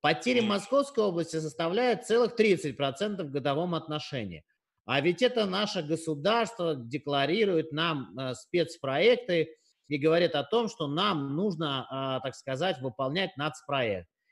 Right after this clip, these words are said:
Speaker 1: И тут же следующая новость, которая цепляет одну другую. Минфин решил конфисковать подозрительные накопления россиян.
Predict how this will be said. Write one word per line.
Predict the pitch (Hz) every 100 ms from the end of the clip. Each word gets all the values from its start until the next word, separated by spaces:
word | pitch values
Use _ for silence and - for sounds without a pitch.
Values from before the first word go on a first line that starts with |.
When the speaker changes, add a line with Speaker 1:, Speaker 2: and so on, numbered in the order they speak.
| -
Speaker 1:
И | 226
тут | 320 285
же | 269
следующая | 254 269 262 - 233
новость, | 190 170 170 226 - - _ _ _ _
которая | - 175 226 214
цепляет | 175 262 208 208 185 170 185
одну | 180 202
другую. | 190 196 185 196 151
Минфин | 311 311 - 262 147 90
решил | 123 190 - 170
конфисковать | - 131 - 135 - 175 285 226 -
подозрительные | 180 175 147 196 311 285 254 240
накопления | 208 170 156 139 127 151 208 190 175
россиян. | 147 143 156 135 101